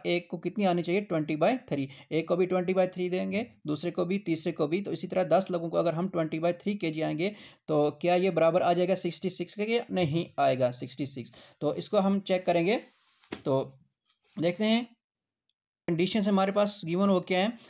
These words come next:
कि टोटल जो शुगर है हमारे पास सिक्सटी सिक्स के जी है, तो कितने लोगों में डिस्ट्रीब्यूट करनी है? टेन लोगों में, और हर एक को कितनी आ जा-, आनी चाहिए? ट्वेंटी बाई थ्री के जी आनी चाहिए। इसका मतलब ये हुआ कि अगर हम सिक्सटी सिक्स के जी को कितने लोगों में डिवाइड करेंगे?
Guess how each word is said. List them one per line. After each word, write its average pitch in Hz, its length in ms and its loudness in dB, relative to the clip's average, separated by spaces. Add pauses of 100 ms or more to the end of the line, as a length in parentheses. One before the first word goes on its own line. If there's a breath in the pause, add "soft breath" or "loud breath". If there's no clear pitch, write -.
(100)
कि 165 80 -4
टोटल 185 260 4
जो 208 120 4
शुगर 208 260 2
है 214 60 4
हमारे 202 220 4
पास 214 240 2
सिक्सटी - 580 -2
सिक्स 208 300 -2
के 156 140 0
जी 147 140 -2
है, 185 240 0 (260 loud breath)
तो 160 80 -4
कितने 185 320 -2
लोगों 208 180 2
में 214 100 2
डिस्ट्रीब्यूट 196 320 0
करनी 196 220 2
है? 220 80 0
टेन 160 340 0
लोगों 135 240 0
में, 131 160 -4 (260 loud breath)
और 160 100 0
हर 175 220 2
एक 196 100 2
को 202 80 2
कितनी 196 280 -4
आ 185 60 0
जा-, 190 140 2 (100)
आनी 175 180 0
चाहिए? 185 240 0
ट्वेंटी 160 380 -2
बाई 196 240 2
थ्री 185 580 0
के 156 260 -2
जी 151 280 -6
आनी 139 240 -2
चाहिए। 131 220 -4 (240 loud breath)
इसका 220 260 -2
मतलब 180 340 0
ये 180 120 2
हुआ 175 200 2
कि 196 140 -4
अगर 165 260 -2
हम 180 260 -2
सिक्सटी 180 360 -6
सिक्स 202 260 -8
के 170 160 -4
जी 156 120 -6
को 170 200 -4
कितने 170 300 -6
लोगों 156 200 -2
में 156 120 -2
डिवाइड 151 260 0
करेंगे? 156 360 -4